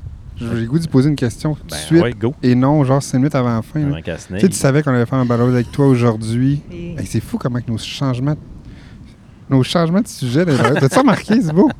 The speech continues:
Speaker 3: <laughs>
Speaker 1: Asti qu'on tourne ça quatre-vingt-dix degrés. Euh, y a-tu un, tu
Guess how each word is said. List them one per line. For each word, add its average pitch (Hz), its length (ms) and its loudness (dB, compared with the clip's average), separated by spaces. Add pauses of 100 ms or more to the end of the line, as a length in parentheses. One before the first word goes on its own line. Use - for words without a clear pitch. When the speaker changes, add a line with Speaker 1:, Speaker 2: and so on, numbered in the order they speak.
(120)
Speaker 3:
<laughs> - 240 -4
Speaker 1:
Asti - 480 -2
qu'on 151 180 4
tourne 135 180 2
ça 160 160 0
quatre-vingt-dix 131 440 0
degrés. 123 400 0 (840)
Euh, 123 380 6
y 123 80 4
a-tu - 120 2
un, 302 100 4
tu - 40 -10